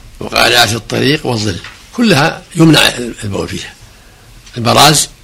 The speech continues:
تبرز، يعني قضاء الحاجة. الموارد، موارد المياه على الأنهار، يكون يبول على حافاتها،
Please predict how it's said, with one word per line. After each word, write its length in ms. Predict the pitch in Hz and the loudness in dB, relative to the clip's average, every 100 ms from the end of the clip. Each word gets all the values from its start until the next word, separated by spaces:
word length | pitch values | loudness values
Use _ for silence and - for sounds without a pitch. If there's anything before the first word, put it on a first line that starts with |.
| - | -4
تبرز، 400 | 139 117 104 92 | -2 0 0 0
يعني 200 | 85 85 | -4 -4
قضاء 260 | 113 110 | -2 -2
الحاجة. 380 | 95 92 87 80 - - - - - - - - 117 | -2 -4 -6 -10 -18 -20 -20 -20 -20 -20 -20 -12 -4
الموارد، 520 | 120 123 143 143 135 | 0 4 4 2 2
موارد 280 | 131 123 123 | 2 4 4
المياه 420 | 123 127 98 - - - - - | 6 4 2 -4 -14 -20 -18 -8
على 200 | 107 107 | -4 -2
الأنهار، 520 | 113 92 113 117 90 - - - - - - - - - - - | -2 -2 0 -2 -4 -12 -20 -20 -20 -20 -20 -20 -20 -20 -20 -10
يكون 180 | 117 | -4
يبول 320 | 110 113 123 110 | 0 0 2 2
على 200 | 110 101 | 2 2
حافاتها، 680 | 110 117 127 147 156 - | 2 2 0 0 0 -2